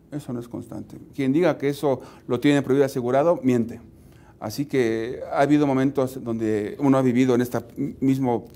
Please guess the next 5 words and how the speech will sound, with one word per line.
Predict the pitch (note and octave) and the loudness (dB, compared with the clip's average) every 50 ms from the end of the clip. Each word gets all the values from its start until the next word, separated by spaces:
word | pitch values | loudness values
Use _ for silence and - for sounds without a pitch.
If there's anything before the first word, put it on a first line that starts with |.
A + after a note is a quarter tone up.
| - - | -14 -12
misma | B2+ B2+ B2+ A#2+ | -8 -8 -8 -6
piel | C3 C3+ C3+ C3+ B2+ C3 - - - - - - - _ - - - - - - - - D#3 D3+ | -2 0 0 0 0 -2 -6 -12 -20 -20 -20 -20 -20 _ -20 -20 -20 -20 -20 -20 -20 -16 0 6
graves, | D3 D3+ D#3 D#3 D3+ D3 C#3+ C3 - - - - | 8 8 10 10 8 6 4 2 0 -8 -10 -8
eh, | - A2 F#2+ D#2+ - - - - | -8 -6 -6 -6 -8 -10 -12 -12
eh, | - - - - - - - - | -12 -10 -10 -12 -12 -14 -16 -18